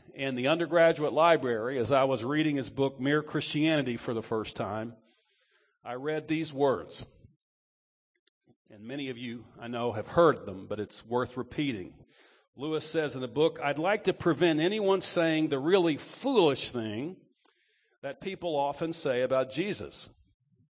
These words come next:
I accept him as a great moral teacher,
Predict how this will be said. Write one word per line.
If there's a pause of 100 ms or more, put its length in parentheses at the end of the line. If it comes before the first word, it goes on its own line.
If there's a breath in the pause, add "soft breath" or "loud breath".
(480)
I
accept
him
as
a
great
moral
teacher,